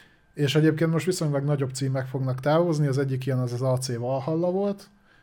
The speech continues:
úgyhogy ment a tiltás üdv. Pedig ez egyébként elég nagy cím, tehát ezt jó lett volna, hogyha így szólnak előre. Ugye pont amikor beszéltük, hogy nem is volt benne, vagy kivették azt a, a azt a jelzést, ami mutatta, hogy mikor fognak kikerülni a címek.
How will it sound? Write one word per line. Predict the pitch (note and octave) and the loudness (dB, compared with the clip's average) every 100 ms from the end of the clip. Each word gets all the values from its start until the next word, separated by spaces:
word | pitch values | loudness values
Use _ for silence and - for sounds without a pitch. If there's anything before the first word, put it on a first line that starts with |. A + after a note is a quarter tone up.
| _ | _
úgyhogy | - A#2 - A#2+ A2+ - - - _ | -10 -8 -6 -6 -6 -10 -16 -20 _
ment | - A#2 G#2 | -10 -8 -8
a | |
tiltás | B2+ C3 B2+ B2 C#3+ | -6 -4 -4 -6 2
üdv. | D3+ F3 - - - - - - - | 2 2 0 -6 -14 -18 -20 -20 -6
Pedig | - E3+ G#3+ | 4 6 8
ez | G#3 | 6
egyébként | A#3+ B3+ G#3 C4+ | 4 -2 -4 2
elég | C4+ F#3 D3+ | 4 6 6
nagy | C#3+ B2+ | 2 0
cím, | D3 D3 | -4 0
tehát | E3 E3 | -2 0
ezt | D#3+ | -4
jó | F3+ G3 C#3+ | -2 0 0
lett | B2 | -2
volna, | B2+ B2+ | -4 -2
hogyha | B2+ C3 | -2 -2
így | B2+ | -4
szólnak | - B2 A#2+ B2+ B2+ | -4 -6 -6 -8 -6
előre. | B2 B2+ | -6 -2
Ugye | D#3 E3+ | -2 0
pont | B3+ | 2
amikor | F#3+ D3+ D#3 | 2 2 0
beszéltük, | D3+ - D#3 D3+ E3+ D#3+ E3 | -2 -4 -4 0 0 -2 -2
hogy | D#3+ D#3+ - - _ | -2 -4 -18 -20 _
nem | D3 D3 | -2 2
is | D#3+ | 2
volt | D3 D3+ D3+ | 4 4 6
benne, | D#3 D#3 D#3+ D#3 | 4 4 2 2
vagy | D3+ D3+ D3+ | 0 0 0
kivették | - D3 C#3 E3 D#3 | -2 -2 0 -2 -2
azt | D#3 - | -4 -2
a, | D#3+ D#3 D#3 D#3 D3+ | 0 2 4 2 -2
a | D3+ - - C3+ | -10 -14 -20 -14
azt | D3 - | -12 0
a | |
jelzést, | C#3+ C3 C3 D3+ E3+ | 2 2 2 0 2
ami | D3+ | 2
mutatta, | C#3 D3+ D3 D#3+ | 2 -2 0 0
hogy | C3+ | 2
mikor | B2+ C#3+ | -2 -4
fognak | D3+ D#3 | -2 -2
kikerülni | D3+ C3 C3+ C3+ D3 | -4 -6 -2 0 0
a | F3+ | -2
címek. | F#3 A3 B2 G2+ - | -4 -6 -6 -8 -14